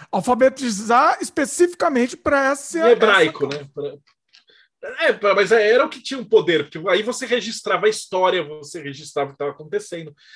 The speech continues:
Speaker 2: E aí você tinha a linguagem vulgar, que era o latim, as, a, que é, que é os fonemas que a gente tem hoje, né? Quando eu falo, por exemplo, Marcelo,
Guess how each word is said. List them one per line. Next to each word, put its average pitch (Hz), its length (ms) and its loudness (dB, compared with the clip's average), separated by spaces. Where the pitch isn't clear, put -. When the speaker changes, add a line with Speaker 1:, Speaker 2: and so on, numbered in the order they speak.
Speaker 2:
E 208 80 4
aí 208 80 8
você 254 260 0
tinha 247 300 -2
a - 20 2
linguagem 180 480 -2
vulgar, 185 500 -4
que - 100 -12
era 139 120 -6
o 147 40 -8
latim, 160 720 -10
as, 120 500 -14
a, - 180 -20
que 220 120 0
é, 196 100 -2
que - 100 -14
é 302 40 -4
os - 100 -16
fonemas 247 360 -2
que 233 60 0
a 220 40 0
gente 214 200 -12
tem 247 180 -2
hoje, 151 260 -2
né? 147 160 -14
Quando 220 160 -2
eu 220 80 8
falo, 202 220 0
por 208 120 0
exemplo, 185 260 -4
Marcelo, 180 840 -2